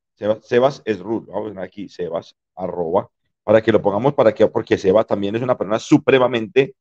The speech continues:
confiable. Y te lo voy a mandar para que lo tengas bien presente, Gualitas. Ay, ay, ay.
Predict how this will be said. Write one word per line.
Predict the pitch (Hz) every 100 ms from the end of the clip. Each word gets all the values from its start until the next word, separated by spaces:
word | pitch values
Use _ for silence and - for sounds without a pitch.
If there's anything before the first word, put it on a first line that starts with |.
| _ _
confiable. | 107 95 107 95 78 - _ _ _ _
Y | 104
te | 127
lo | 127
voy |
a | 101
mandar | 92 82 - _ _ _
para | 98 98
que | 101
lo | 90
tengas | 92 104 117
bien | 131 127 120
presente, | 117 117 101 87 82 71
Gualitas. | 82 95 90 - - _ _ _ _ _ _ _ _ _ _ _ _ _ -
Ay, | 90 120 139
ay, | 143 131 117
ay. | 104 92